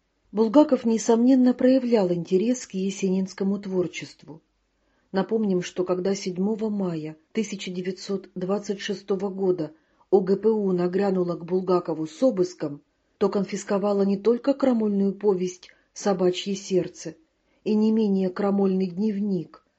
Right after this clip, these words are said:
но и стихотворение Веры Инбер,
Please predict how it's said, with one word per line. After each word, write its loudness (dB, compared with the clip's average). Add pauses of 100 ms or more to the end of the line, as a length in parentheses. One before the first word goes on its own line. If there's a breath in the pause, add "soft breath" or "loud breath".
(260)
но 4
и 8
стихотворение -2
Веры 0 (100)
Инбер, -2